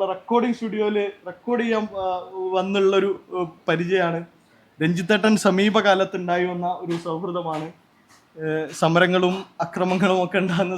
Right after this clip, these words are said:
സമയത്ത് രഞ്ജിത്തേട്ടൻ വലിയൊരു, ഏഹ്, സഹായം കൂടിയാണ്. റിപ്പോർട്ടർ ടി വിയിലേക്ക് വളരെ പെട്ടെന്ന് കാര്യങ്ങൾ നീ-, അങ്ങനെ പ്രിയപ്പെട്ട ഓരോ കെ വി ക, ഈ പുസ്തകത്തിൻ്റെ, ഏഹ്,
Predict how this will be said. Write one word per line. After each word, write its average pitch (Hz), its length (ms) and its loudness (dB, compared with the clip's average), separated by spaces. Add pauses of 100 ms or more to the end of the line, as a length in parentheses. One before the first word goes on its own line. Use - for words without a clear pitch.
സമയത്ത് 175 360 -6 (400)
രഞ്ജിത്തേട്ടൻ 170 540 0
വലിയൊരു, 170 300 4 (200)
ഏഹ്, 170 200 0
സഹായം 180 380 4
കൂടിയാണ്. 175 320 2 (120)
റിപ്പോർട്ടർ 165 360 -4
ടി 180 120 -2
വിയിലേക്ക് 175 340 -2
വളരെ 175 240 0
പെട്ടെന്ന് 180 380 -8
കാര്യങ്ങൾ 180 320 -6 (840)
നീ-, 170 220 -10 (640)
അങ്ങനെ 196 240 0 (240)
പ്രിയപ്പെട്ട 202 360 2 (100)
ഓരോ 185 120 2 (200)
കെ 175 160 4
വി 202 140 2
ക, 185 40 6 (420)
ഈ 185 40 -2 (100)
പുസ്തകത്തിൻ്റെ, 208 680 4 (640)
ഏഹ്, 170 280 6